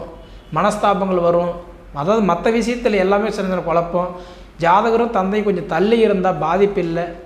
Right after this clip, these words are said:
அப்படி ஒரு வீட்டுல இருந்தா குடிக்கிற கஞ்சிக்கு கூட பஞ்சன்ற நிலைமை தான் இருக்குது. கொஞ்சம் கவனமா இருங்க. அதே மாதிரி பார்த்தீங்கன்னா, நாலுல ராகு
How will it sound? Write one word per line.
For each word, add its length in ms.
அப்படி 260
ஒரு 280
வீட்டுல 200
இருந்தா 220
குடிக்கிற 480
கஞ்சிக்கு 420
கூட 160
பஞ்சன்ற 600
நிலைமை 340
தான் 200
இருக்குது. 360
கொஞ்சம் 340
கவனமா 560
இருங்க. 240
அதே 220
மாதிரி 260
பார்த்தீங்கன்னா, 340
நாலுல 600
ராகு 560